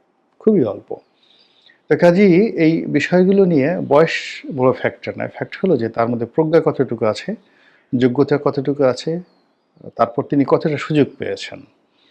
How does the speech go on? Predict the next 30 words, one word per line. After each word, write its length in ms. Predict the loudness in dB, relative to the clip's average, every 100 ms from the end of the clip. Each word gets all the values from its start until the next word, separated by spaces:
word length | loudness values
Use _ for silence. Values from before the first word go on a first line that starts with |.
| _ -20 -20 -8
আর 100 | -6
সবচেয়ে 380 | -4 -2 2 4
বড় 140 | 4
ব্যাপার 240 | 4 2
হলো 300 | 2 4 2
যে 340 | 0 -2 -2 -6 -6
যখন 300 | -2 0 2
একটি 380 | 0 0 -2 -2
সিংহাসন 580 | -2 -2 0 -2 0 -2
কেউ 220 | -2 -8 -6
পায়, 200 | -6 -2
আসন 360 | -4 -4 -8 -6 -4
পায়, 240 | -4 -4 -10 _ -20 _ _ _ _ _ _ -2
তখন 260 | -2 0
দেখা 200 | -2 0
গেল 220 | 4 4 4
যে, 300 | 2 0 -2
আহ, 320 | -6 -6 -6
সেই 520 | -2 0 0 0 -4
একটা 420 | -4 -2 -2 -6 -12 -16 0
ইঁদুরও 340 | 4 6 6
যদি 180 | 4 2
সিংহাসনে 520 | 0 0 -2 -2 -2
বসিয়ে 340 | -2 -6 -4 -4
দেওয়া 160 | -4 -4
হয়, 140 | -6
সে 440 | -2 0 2 0
সিংহ 400 | -2 0 2 0
হয়ে 320 | -6 -8 -12 -14
যায়। 260 | -18 -20